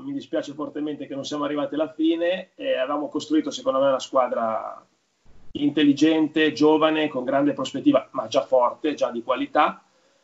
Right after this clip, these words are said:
e quindi la mia voglia è di costruirne un'altra, o, tra virgolette, mi piace, mi sarebbe anche piaciuto continuare con questa, so che poi queste cose non sono possibili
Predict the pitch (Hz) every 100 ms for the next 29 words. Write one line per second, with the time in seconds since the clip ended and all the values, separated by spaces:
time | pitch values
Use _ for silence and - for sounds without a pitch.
0 | - - - - - - - 165 214 185
1 | 135 139 170 156 135 120 135 120 127 160
2 | 156 131 127 160 156 175 170 _ _ _
3 | _ - - 127 117 135 123 139 151 180
4 | 156 156 135 151 - 147 160 165 175 156
5 | 160 165 151 180 220 165 143 151 143 151
6 | 147 165 - - - 113 113 120 113 113
7 | 110 - 113 110 113 - 113 - - 123
8 | 113 117 113